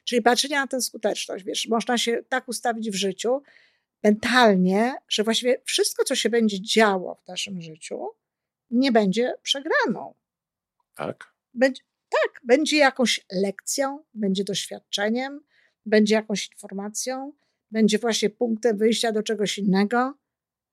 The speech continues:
Speaker 1: Gdybym, wiesz, gdybym, <laughs> ja ostatnio słyszałam bardzo piękne powiedzenie, że gdyby mnie nie złapali za pierwszym razem,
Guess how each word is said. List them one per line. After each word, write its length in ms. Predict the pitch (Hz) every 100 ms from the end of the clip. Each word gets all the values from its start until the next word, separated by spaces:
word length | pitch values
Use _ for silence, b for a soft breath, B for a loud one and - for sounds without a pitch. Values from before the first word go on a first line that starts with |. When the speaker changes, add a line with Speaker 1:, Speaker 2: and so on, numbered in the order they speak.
| _ _ _
Speaker 1:
Gdybym, 520 | 196 208 220 233 233
wiesz, 320 | 214 202 - 202
gdybym, 200 | 208 -
<laughs> 60 | -
ja 100 | -
ostatnio 420 | 285 - 196 247
słyszałam 360 | 233 208 226 214
bardzo 280 | 233 220 220
piękne 320 | 226 220 214
powiedzenie, 640 | 214 226 220 202 190 - - _ _ _ _ _ _ _
że 480 | - 220 214 208 214 - _ _ _ -
gdyby 460 | 208 226 285 370
mnie 320 | 320 277 240 240
nie 180 | 233
złapali 540 | 214 220 214 240 240 214
za 160 | 220
pierwszym 420 | 214 220 214 226 214
razem, 460 | 196 190 196 202